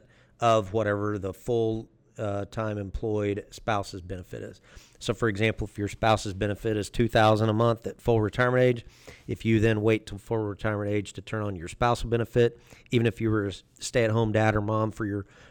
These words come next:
for the whole career and you didn't have your minimum number of working credits, you would get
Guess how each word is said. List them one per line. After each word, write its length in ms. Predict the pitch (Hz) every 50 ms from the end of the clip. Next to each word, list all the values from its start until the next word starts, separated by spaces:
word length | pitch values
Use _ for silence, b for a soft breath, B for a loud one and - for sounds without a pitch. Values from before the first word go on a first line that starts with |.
| B B -
for 220 | - - 113 104
the 80 | 95 101
whole 140 | 107 110
career 360 | 95 - - 110 107 104 107 104
and 100 | 95 92
you 80 | 95
didn't 220 | 98 107 104 - 101
have 200 | 107 107 104 104
your 280 | 101 107 107 98 90 - _ _ _ _ _ _ _ _ _ - _ - - -
minimum 400 | 113 117 120 120 117 110 110 107
number 300 | 110 110 110 107 104 101
of 80 | 92
working 340 | 107 107 107 101 - 101 92
credits, 460 | - - 123 120 123 120 - - - b b b b b b b b
you 200 | - 110 107 107
would 140 | 101 98 95
get 280 | 104 107 104 104 -